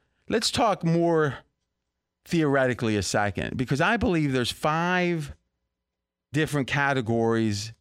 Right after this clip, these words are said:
in which you can say, "Here's how we judge a player, here's how we judge a team." And l-, I'm gonna start from the Barney at the bar, Freddie Fanny Pack, th-, you know, the guys that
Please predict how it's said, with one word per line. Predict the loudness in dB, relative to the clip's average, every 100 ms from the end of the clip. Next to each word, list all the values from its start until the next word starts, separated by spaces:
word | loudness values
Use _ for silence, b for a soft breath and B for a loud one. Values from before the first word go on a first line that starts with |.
| -2
in | 0 2
which | 0 0
you | 0
can | -2
say, | 0 0 0 -2 -4
"Here's | -2 0 2
how | 2
we | 0 2
judge | 0 2
a | -2
player, | 0 0 2 2 0 0 -2
here's | -2 0
how | 0
we | 0
judge | 0 0 0
a | -4
team." | -2 -2 0 -2 -6 -12 _ _ _ _ _ _ _ _ -2
And | 0 2 0 -4 _ _ _
l-, | -2 0
I'm | 2
gonna | 0
start | 0 2 2 2
from | 0 2 2
the | 2 2 0 -2 b b -2
Barney | 2 4 2
at | 2 0
the | 0
bar, | 2 2 4 2 0 -2 _ _ _ _ _ _ _ _ _ _ _ _
Freddie | -2 2 2
Fanny | 2 2 2 2
Pack, | 0 0 0 -2 -4 -10 _ _ _
th-, | -8 -2
you | 0
know, | 2
the | 0
guys | 0 2 0
that | 0